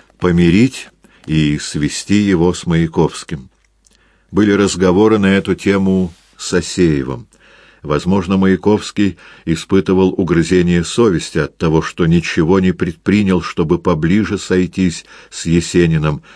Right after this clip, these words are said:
и оторвать его от богемного окружения, дурно влиявшего на поэта. Впрочем, и ближайшее окружение Маяковского не отличалось чистотой нравов.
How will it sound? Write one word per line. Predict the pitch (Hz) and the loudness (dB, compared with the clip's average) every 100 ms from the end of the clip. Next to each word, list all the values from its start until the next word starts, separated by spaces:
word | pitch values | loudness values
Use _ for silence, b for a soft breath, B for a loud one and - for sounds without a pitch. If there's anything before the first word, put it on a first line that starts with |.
| B B | B B
и | 87 | 0
оторвать | 85 82 85 80 87 110 - | 0 0 0 2 2 0 -2
его | 107 101 101 | -2 2 2
от | 92 | 0
богемного | 78 90 78 90 90 82 85 | 0 -2 2 0 0 0 -2
окружения, | 82 80 78 78 80 78 76 B B B | -4 -4 -2 0 0 0 -2 B B B
дурно | 71 95 117 104 95 | 0 2 2 2 0
влиявшего | 85 80 82 85 - 82 76 | 2 2 0 -2 -4 -2 -2
на | 76 | -4
поэта. | - 73 65 65 - _ _ _ _ _ _ _ _ _ _ _ _ _ b b - | -4 -4 -4 -8 -16 _ _ _ _ _ _ _ _ _ _ _ _ _ b b -20
Впрочем, | - 151 165 147 139 | -2 0 0 -2 -2
и | - 107 | -2 0
ближайшее | 101 95 120 110 - 101 | 2 2 2 0 0 2
окружение | 98 92 87 104 95 95 | 2 0 0 0 0 2
Маяковского | 95 98 95 73 - - 87 76 B B B B | 2 0 0 -2 -2 -4 0 0 B B B B
не | 80 82 | -2 0
отличалось | 80 87 85 - 85 76 71 - - b b | 0 -2 -4 -2 -2 0 -2 -6 -16 b b
чистотой | - 85 - - 160 87 73 | -8 -8 -6 -4 -4 0 -2
нравов. | 71 80 67 62 - | -2 -4 -4 -10 -16